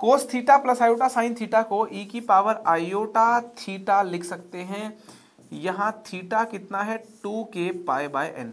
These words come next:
theta कितना है? two k pi by n। ठीक है, तो इसको मैंने लिख दिया ई की power iota theta। theta कितना है? टू k pi by n। clear है? अब के की value देखिए, put करते हैं, के की value put करना शुरू करते हैं।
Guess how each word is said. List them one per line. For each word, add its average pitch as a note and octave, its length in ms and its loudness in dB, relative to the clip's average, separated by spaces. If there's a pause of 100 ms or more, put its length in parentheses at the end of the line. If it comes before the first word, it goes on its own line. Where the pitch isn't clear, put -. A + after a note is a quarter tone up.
(120)
theta G#3 260 -4
कितना G#3 240 -10
है? A#3 180 -2 (720)
two A3+ 240 -2 (120)
k G3 200 0 (240)
pi D3 260 0
by C3+ 200 -4 (300)
n। B2 120 -8 (520)
ठीक G#3+ 240 -4
है, B3+ 80 4 (640)
तो G3+ 140 6
इसको G3+ 300 2
मैंने G3 200 4
लिख F3+ 180 0
दिया F#3+ 120 2
ई E3+ 120 -2
की F3 120 -10
power E3 240 4
iota D3+ 480 -2
theta। C3 320 -12
theta G3+ 240 -4
कितना G#3 220 -8
है? A#3 160 -6
टू G3 240 -6 (100)
k F3+ 220 -2 (320)
pi C3+ 200 2
by C3 160 2 (160)
n। B2+ 120 -8 (1080)
clear G#3 200 2
है? G3+ 160 -2 (460)
अब A3 120 6
के B3+ 240 2
की C4 100 -6
value G#3+ 220 2
देखिए, F3+ 240 0
put F3+ 160 -10
करते - 260 -10
हैं, - 200 -20 (420)
के G3+ 120 -6
की G3+ 80 -12
value G3+ 200 -8
put F#3+ 160 -14
करना F#3+ 220 -6
शुरू F#3+ 160 -14
करते F3+ 220 -8
हैं। F3+ 140 -12